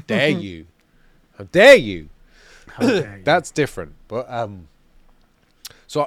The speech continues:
Speaker 1: but I hope Jas is right. I hope what actually happened is they bought the company and went, "You guys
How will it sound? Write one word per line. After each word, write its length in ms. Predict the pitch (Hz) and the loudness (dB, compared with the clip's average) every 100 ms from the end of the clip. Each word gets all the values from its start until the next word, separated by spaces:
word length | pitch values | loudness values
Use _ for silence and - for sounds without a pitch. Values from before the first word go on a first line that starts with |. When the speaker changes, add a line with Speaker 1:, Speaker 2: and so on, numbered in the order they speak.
| 143 | -4
Speaker 1:
but 100 | 139 | -4
I 100 | 143 | -4
hope 220 | 143 196 165 | -4 -4 -4
Jas 220 | 127 - | -6 -8
is 80 | 101 | -12
right. 140 | 76 | -12
I 40 | |
hope 260 | 80 160 - | -8 -8 -8
what 140 | 120 | -12
actually 360 | 110 113 - 98 | -12 -14 -16 -14
happened 240 | 90 87 | -14 -14
is 80 | 80 | -16
they 80 | 107 | -10
bought 220 | 110 165 | -6 -6
the 60 | 139 | -8
company 260 | 117 101 | -14 -12
and 60 | 101 | -12
went, 140 | 101 | -12
"You 80 | 135 | -10
guys 320 | 131 120 - | -6 -4 -6